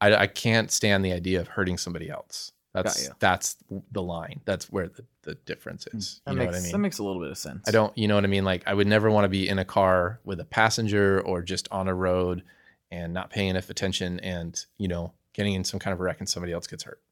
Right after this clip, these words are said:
Speaker 2: Is it an anxious thing? Or is it just, like, that's statistically very likely <laughs> 'cause it happens every day?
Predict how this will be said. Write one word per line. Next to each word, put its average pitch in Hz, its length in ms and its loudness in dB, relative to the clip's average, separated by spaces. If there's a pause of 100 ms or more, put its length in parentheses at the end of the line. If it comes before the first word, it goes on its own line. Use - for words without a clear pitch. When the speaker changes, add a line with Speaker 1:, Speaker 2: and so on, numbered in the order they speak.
(140)
Speaker 2:
Is 120 140 -2
it 104 100 -4
an 92 100 -2
anxious 160 440 -4
thing? 269 320 -4 (720)
Or 131 160 4
is 113 100 0
it 104 140 0
just, 113 240 -2
like, 107 240 0
that's 107 200 0
statistically 101 600 -4
very 92 220 -2
likely 82 440 -8 (120)
<laughs> - 120 -8
'cause 147 260 4
it 110 100 0
happens 104 340 0
every 90 220 -4
day? 85 220 -8